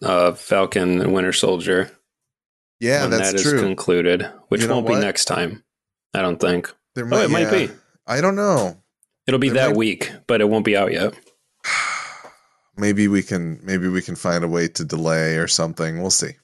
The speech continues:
Speaker 2: We'll have to
Speaker 1: Whatever.
Speaker 2: We'll figure it out. But, uh, anyway, uh, thank you everybody for listening. Feedback at midwestfilmnerds dot com. Let us know what you thought of Gojo's journey through all of Godzilla and, uh,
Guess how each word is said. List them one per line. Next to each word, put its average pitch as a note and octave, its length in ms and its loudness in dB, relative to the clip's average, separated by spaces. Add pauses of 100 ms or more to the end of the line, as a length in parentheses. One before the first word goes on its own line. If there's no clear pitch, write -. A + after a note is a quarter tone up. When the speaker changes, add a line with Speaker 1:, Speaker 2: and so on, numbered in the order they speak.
(320)
Speaker 2:
We'll F#2 120 -6
have F2 180 -4
to - 40 0
Speaker 1:
Whatever. F2+ 360 0 (560)
Speaker 2:
We'll D3 100 -2
figure G#2 300 0
it E2 80 -4
out. D2+ 220 -4 (120)
But, C#3 340 -2
uh, C#3 360 2
anyway, D#3 580 0 (100)
uh, B2+ 360 0
thank C3 280 -2
you C3+ 80 2
everybody B2+ 300 2
for B2 160 -4
listening. B2+ 600 0
Feedback A#2 500 -2
at G#2 80 -2
midwestfilmnerds G2+ 880 0
dot F#2 220 -2
com. G#2 360 -2
Let A2 140 0
us G#2+ 200 -2
know A2 220 2
what G2 220 -4
you G2 80 -4
thought G2 260 0
of F2+ 140 -10
Gojo's F2+ 400 2
journey F2 380 0
through F2+ 440 0
all F#2 220 2
of E2 140 -2
Godzilla E2 760 0 (300)
and, D#2+ 420 -6
uh, D2+ 280 -2